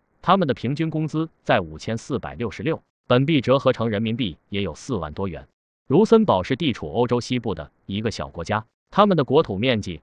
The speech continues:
只有两千五百八十三平方千米，人口也只有六十二点六万。卢森堡是一个高度发达的资本主义国家，也是世界上最富有的国家，欧盟和北约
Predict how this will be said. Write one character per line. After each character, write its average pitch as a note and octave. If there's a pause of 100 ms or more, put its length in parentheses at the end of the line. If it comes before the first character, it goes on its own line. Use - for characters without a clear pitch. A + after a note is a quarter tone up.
(120)
只 C3
有 C#3
两 F#2+
千 C3
五 A#2
百 D#2
八 B2+
十 B2+
三 D#3
平 A2+
方 C#3+
千 F3+
米， A#2+ (240)
人 D#3+
口 G#2
也 G#2+
只 A2+
有 D#2 (120)
六 A2+
十 G2
二 G#2
点 D2
六 A2+
万。 E2 (400)
卢 F#3+
森 A3
堡 G2
是 A2
一 G2+
个 G2 (100)
高 E3
度 B2+
发 B2+
达 F2
的 F2+
资 C3+
本 F#2+
主 D#2
义 E2+
国 E2
家， G#2 (200)
也 A2+
是 B2+
世 B2
界 G#2
上 D#2+ (120)
最 B2
富 B2+
有 D2
的 D2+
国 D#2
家， G#2 (220)
欧 G3
盟 C#3+
和 C#3+
北 D#2+
约 A2+